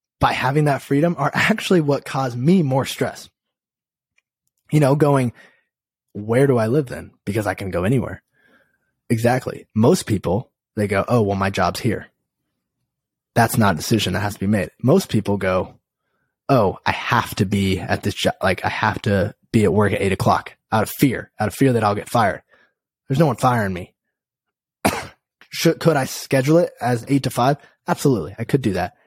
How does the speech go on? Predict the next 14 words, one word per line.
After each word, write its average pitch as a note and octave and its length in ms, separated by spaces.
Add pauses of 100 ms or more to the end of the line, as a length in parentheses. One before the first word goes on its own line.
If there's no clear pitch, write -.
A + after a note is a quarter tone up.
(580)
I A#2+ 160
don't G2+ 240
do F#2+ 100
that E2 140
right F2+ 140
now. A2+ 300 (220)
Probably B2+ 400
will G2+ 240
at - 80 (140)
one A2+ 440
point B2 300
in G#2 100
time, A#2+ 540
but, G#2+ 220